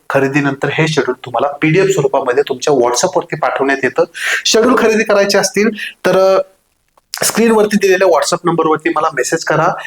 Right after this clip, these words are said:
किंवा या सर्व शेड्यूलच्या लिंक मी डिस्क्रिप्शन बॉक्समध्ये खाली देत आहे, तिथून देखील तुम्ही हे ऑनलाइन, अ,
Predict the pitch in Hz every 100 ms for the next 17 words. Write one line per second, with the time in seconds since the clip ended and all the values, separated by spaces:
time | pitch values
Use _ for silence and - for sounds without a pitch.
0 | - - 175 190 180 190 - 208 220 247
1 | 196 175 170 180 175 165 156 156 143 -
2 | 170 165 151 143 - 147 147 135 135 147
3 | 156 147 165 185 - - - - 247 294
4 | 247 - 214 208 180 202 156 214 175 143
5 | 143 160 175 - 135 131